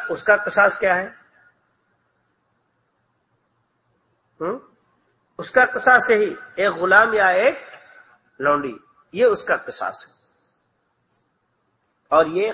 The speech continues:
قتل خطا، قتل خطا میں ایسا ہوگا، عمدن،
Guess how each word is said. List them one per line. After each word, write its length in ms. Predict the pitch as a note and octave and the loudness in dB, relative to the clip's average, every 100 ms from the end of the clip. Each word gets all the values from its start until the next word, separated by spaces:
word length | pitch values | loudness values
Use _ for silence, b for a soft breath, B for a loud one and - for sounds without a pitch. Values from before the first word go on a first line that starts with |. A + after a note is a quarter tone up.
| - | -6
قتل 300 | D#3+ G3 F#3 | -8 -6 -8
خطا، 360 | - D3+ D#3 B2 - _ _ _ | -6 -6 -6 -6 -12 _ _ _
قتل 240 | - - F3+ | -14 -12 -10
خطا 280 | D3+ D3+ A3 | -8 -4 -4
میں 140 | G3 | -6
ایسا 220 | G2+ - | -12 -14
ہوگا، 260 | - - _ _ _ _ _ _ _ _ _ _ _ _ _ - C#3 | -18 -20 _ _ _ _ _ _ _ _ _ _ _ _ _ -6 -2
عمدن، 300 | D#3+ E3+ | 2 2